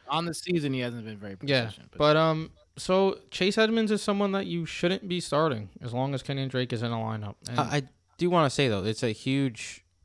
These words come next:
Speaker 3: uh, over-under, like you said, fifty-seven and a half. Um, last time they played against each other, Chase Edmonds had seven receptions and eighty-seven receiving yards. He was a top ten running back without even finding the end zone. So if they do end up falling behind and getting pass heavy, then Edmonds could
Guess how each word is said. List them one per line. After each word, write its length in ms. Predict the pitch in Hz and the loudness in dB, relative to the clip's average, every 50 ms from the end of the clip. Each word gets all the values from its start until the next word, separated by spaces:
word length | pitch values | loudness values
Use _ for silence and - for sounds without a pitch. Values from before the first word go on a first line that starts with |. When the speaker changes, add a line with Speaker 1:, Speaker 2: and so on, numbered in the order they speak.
| _ _ - | _ _ -2
Speaker 3:
uh, 340 | 113 107 107 104 98 101 95 - _ _ _ _ - | 0 2 2 2 0 -2 -4 -6 _ _ _ _ 0
over-under, 520 | - 139 135 123 120 113 123 123 113 107 | 2 2 4 4 4 2 2 2 0 0
like 160 | 107 107 107 - | 0 0 -2 -4
you 80 | 107 | -4
said, 200 | - - 113 98 | -2 -2 -2 -2
fifty-seven 540 | - - 113 - - 117 - 117 110 110 110 | -2 -4 -4 -4 -4 -6 -2 -2 -2 -2 -2
and 100 | 110 104 | -4 -4
a 40 | 101 | -4
half. 320 | 107 110 113 123 - - _ _ _ _ _ _ _ _ _ _ _ _ _ - - | -2 -2 -2 -2 -4 -8 _ _ _ _ _ _ _ _ _ _ _ _ _ -6 -2
Um, 400 | 117 113 110 107 104 98 98 - _ _ _ _ _ | 0 0 2 0 0 -2 -6 -12 _ _ _ _ _
last 280 | - 123 143 156 156 - | 2 4 4 4 4 4
time 140 | - 156 143 | 2 2 2
they 100 | 127 110 | 2 2
played 240 | - 135 135 131 | 4 4 4 4
against 240 | 117 107 113 107 - | 2 0 -2 -4 -4
each 100 | - - | -4 -2
other, 180 | 117 104 101 101 | 0 0 0 0
Chase 280 | - - 120 113 - | -2 -2 -2 -2 0
Edmonds 240 | 127 110 113 110 104 | -2 -2 -2 -4 -4
had 100 | 113 98 - | -4 -6 -4
seven 380 | - - 117 113 110 117 113 | -2 0 2 2 2 0 0
receptions 560 | 104 104 - - 113 107 - - 101 92 90 | -2 -2 0 0 0 0 -2 -4 -8 -6 -6
and 100 | 104 95 - | -6 -4 -2
eighty-seven 480 | 107 110 104 107 - - 113 104 101 101 | -2 -2 -2 -2 0 0 0 0 0 -2
receiving 400 | 98 - - 117 110 98 95 90 | -4 -2 0 0 0 0 -2 -4
yards. 240 | 87 87 87 - - | -6 -8 -8 -2 0
He 40 | |
was 100 | 123 120 | 0 0
a 40 | 123 | 2
top 240 | 117 - 135 131 - | 4 6 4 4 4
ten 160 | - 135 120 | 4 0 0
running 220 | 117 117 117 117 107 | 2 0 0 0 0
back 200 | 110 104 101 - | 0 0 0 -2
without 300 | - - 110 104 104 104 | -2 0 2 2 2 0
even 160 | 104 98 95 | -2 -4 -6
finding 360 | - - 104 101 101 101 98 | -4 -2 -2 -2 -2 -2 -2
the 100 | 98 98 | -2 -2
end 160 | 95 101 101 95 | -2 -4 -4 -6
zone. 200 | - 85 90 - _ _ _ _ _ _ _ _ _ _ _ _ _ _ - | -10 -12 -12 -14 _ _ _ _ _ _ _ _ _ _ _ _ _ _ -8
So 220 | - - 110 107 | -2 2 2 2
if 200 | 95 110 110 - | 2 2 0 0
they 180 | - 123 120 113 | 2 2 2 2
do 380 | 107 - 127 135 139 139 131 | 0 2 2 4 6 6 4
end 200 | 117 120 117 113 | 4 2 2 2
up 100 | 117 110 | 0 0
falling 320 | - - - 117 113 113 117 | 0 0 2 2 2 2 0
behind 380 | 98 101 101 113 110 110 107 | -2 -2 0 0 0 0 0
and 80 | 98 95 | -2 0
getting 240 | 101 104 101 101 95 | 0 0 -2 -2 -4
pass 320 | - - 107 107 104 - | -2 0 0 0 0 -2
heavy, 260 | - 98 90 95 92 | -4 -4 -4 -4 -4
then 220 | 90 - 110 113 113 | -2 -2 -2 -2 -2
Edmonds 480 | 98 104 101 101 104 101 95 92 - | -2 -2 -4 -4 -4 -6 -6 -6 -10
could 260 | - - 101 92 92 | -6 -4 -4 -4 -4